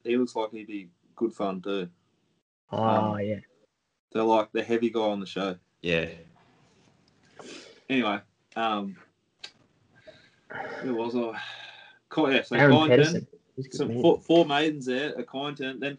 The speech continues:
Speaker 1: Flemington on Wednesday, outstanding, excited. Sale Thursday, I love betting at Sale. Um, probably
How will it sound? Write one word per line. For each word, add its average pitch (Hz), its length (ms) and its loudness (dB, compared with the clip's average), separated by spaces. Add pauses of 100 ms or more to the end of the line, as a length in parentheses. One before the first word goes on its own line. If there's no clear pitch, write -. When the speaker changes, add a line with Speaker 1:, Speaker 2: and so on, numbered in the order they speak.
Speaker 1:
Flemington 165 420 -10
on 151 100 -6
Wednesday, 127 440 -4 (100)
outstanding, 120 540 -6
excited. 120 500 -2
Sale 143 460 0
Thursday, 127 380 -4
I 120 180 -4
love 117 340 -6
betting 120 240 -6
at 104 80 -16
Sale. 117 520 -8 (160)
Um, 113 340 -16 (160)
probably 113 240 -6